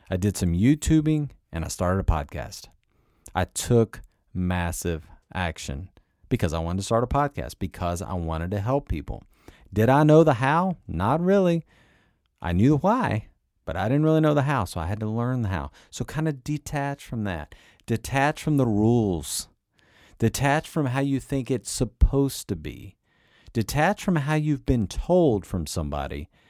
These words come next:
that it has to be. And you just allow yourself to be and do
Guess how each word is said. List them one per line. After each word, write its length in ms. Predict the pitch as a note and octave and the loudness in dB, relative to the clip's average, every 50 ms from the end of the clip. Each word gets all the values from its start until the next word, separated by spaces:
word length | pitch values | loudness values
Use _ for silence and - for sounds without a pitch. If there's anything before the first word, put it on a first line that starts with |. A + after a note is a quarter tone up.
| _ _ _ - | _ _ _ -4
that 240 | F#2 F#2 F#2+ F#2+ E2+ | 0 2 2 2 2
it 100 | D2+ D2+ | 0 -4
has 380 | - - F#2+ E2+ D#2 - - | -4 -2 -2 -2 -2 -4 -6
to 100 | - D#2 | -8 -8
be. 320 | C2+ C#2 B1+ G#1+ G1+ - _ _ _ _ _ _ _ _ _ _ _ - | -6 -6 -8 -10 -12 -16 _ _ _ _ _ _ _ _ _ _ _ -4
And 240 | - A2 A2 A#2 C#3 | 2 6 6 8 8
you 100 | G3 A#3 | 6 4
just 280 | - - - - - | 2 -2 -12 -4 -2
allow 380 | D3+ B2 G2 F2 F2+ G2 A#2 C#3+ | 0 0 0 0 0 0 0 0
yourself 640 | F3 F#3+ G3 F3+ - - F#3+ F#3 F#3+ G3 F#3+ - - | 0 0 -2 -2 -2 -2 0 0 0 0 -2 -4 -2
to 100 | - A2 | -2 -2
be 640 | F2+ F2 F2+ G#2 A2+ C#3+ F3+ G#3 G#3+ A3+ A3+ - _ _ _ _ _ _ _ _ - | -2 -2 -2 0 0 2 2 0 0 -2 -2 -4 _ _ _ _ _ _ _ _ -4
and 260 | G2 F#2+ F#2 F2 D#2+ | -2 0 0 0 0
do 520 | E2+ G#2 B2 D#3+ G3 A3 A3+ A3 G#3+ - | 2 4 4 6 6 4 4 2 0 -2